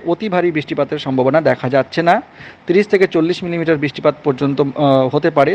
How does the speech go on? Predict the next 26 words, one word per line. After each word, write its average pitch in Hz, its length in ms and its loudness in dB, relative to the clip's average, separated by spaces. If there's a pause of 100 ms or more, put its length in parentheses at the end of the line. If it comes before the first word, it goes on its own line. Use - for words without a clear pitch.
সিলেট 160 320 0
বিভাগে। 117 320 -4 (120)
ময়মনসিংহ 175 460 0 (100)
বিভাগেও 165 300 2
ভারী 143 260 0
বৃষ্টিপাতের 156 460 -4
সেরকম 151 320 -4
সম্ভাবনা 143 400 -2
দেখা 135 220 0
যাচ্ছে 143 240 0
না 156 80 0
ওয়েদার 143 320 2
মডেল 135 220 0
ম্যাপ 127 260 -2
থেকে। 160 220 0 (500)
আবহাওয়া 208 400 4
দপ্তর 220 240 -2
যদিও 175 260 0
জানিয়েছে, 160 440 -4
কিন্তু 170 240 -6
আমরা 156 160 2
ওয়েদার 165 280 2
মডেল 185 260 0
ম্যাপে 151 260 -2
সেরকম 196 460 -2
কোনো 180 220 -2